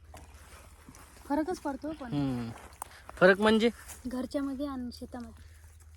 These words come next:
Speaker 2: पण शेतीमध्ये कसं आलं ना तर शांत वाटते.
Speaker 1: फ्रेश वाटते.
Speaker 2: आणि जसं, अ, आपण म्हणतो सिटीमध्ये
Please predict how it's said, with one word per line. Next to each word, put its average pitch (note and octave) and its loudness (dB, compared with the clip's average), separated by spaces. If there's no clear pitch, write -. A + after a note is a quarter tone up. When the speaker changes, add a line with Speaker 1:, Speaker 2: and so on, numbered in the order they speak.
Speaker 2:
पण E3 10
शेतीमध्ये G#3+ 10
कसं A3 10
आलं F#3+ 12
ना G3+ 6
तर - -6
शांत E3+ 6
वाटते. E3 6
Speaker 1:
फ्रेश - -6
वाटते. D3+ 2
Speaker 2:
आणि E3+ 8
जसं, F3+ 10
अ, D3 0
आपण C3+ 4
म्हणतो D3+ 6
सिटीमध्ये D3+ 2